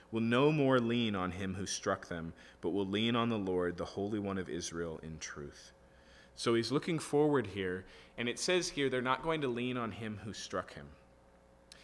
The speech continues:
Here's what happens. God delivers Judah, but in the midst of it, Judah cries out for Assyria, uh, and basically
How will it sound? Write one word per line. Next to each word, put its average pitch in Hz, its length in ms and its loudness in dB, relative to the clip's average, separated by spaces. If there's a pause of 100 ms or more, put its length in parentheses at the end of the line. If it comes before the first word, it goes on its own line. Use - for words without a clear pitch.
(160)
Here's 165 280 0
what 156 120 0
happens. 104 480 -6 (360)
God 151 360 8
delivers 123 840 -2 (300)
Judah, 85 400 -6 (1160)
but 113 120 0
in 113 100 0
the 117 60 -2
midst 156 300 -2
of 104 80 -2
it, 98 140 -2
Judah 131 320 2
cries 113 400 2
out 107 220 2
for 101 180 -6
Assyria, 90 680 -2 (440)
uh, 87 380 -2 (380)
and 101 200 -4
basically 104 560 -2